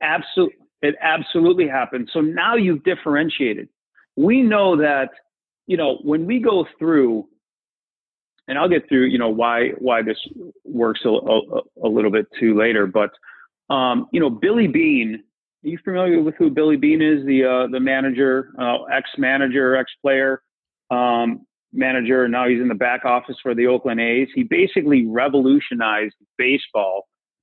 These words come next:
with statistics. He took a team, the Oakland A's, with the lowest payroll and made them a contender to, to beat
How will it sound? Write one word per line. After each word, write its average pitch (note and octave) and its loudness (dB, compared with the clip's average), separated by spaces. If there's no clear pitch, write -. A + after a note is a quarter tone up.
with C3 2
statistics. B2 -6
He D#3+ 0
took - -2
a C#3 0
team, C#3 2
the B2 2
Oakland F#3 0
A's, B2+ -2
with C3+ 0
the C#3 0
lowest D#3 2
payroll D#3 0
and D3+ -6
made F#3+ 2
them A3 0
a G3+ -4
contender E3+ -4
to, D#3 -2
to F3 0
beat G#3+ 4